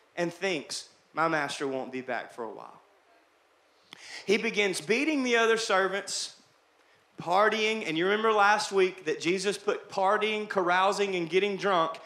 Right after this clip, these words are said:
in the same phrase as the cares of this life. So the, the servant begins being more concerned with the cares of his own life than the call of God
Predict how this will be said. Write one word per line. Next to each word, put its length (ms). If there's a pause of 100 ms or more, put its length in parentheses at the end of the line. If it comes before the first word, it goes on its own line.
(160)
in 140
the 60
same 380
phrase 440
as 220
the 100
cares 400
of 120
this 220
life. 480 (840)
So 380 (260)
the, 220 (120)
the 120
servant 720 (680)
begins 440
being 380
more 260
concerned 840
with 220
the 80
cares 420
of 140
his 260
own 320
life 460
than 180
the 80
call 420
of 160
God 460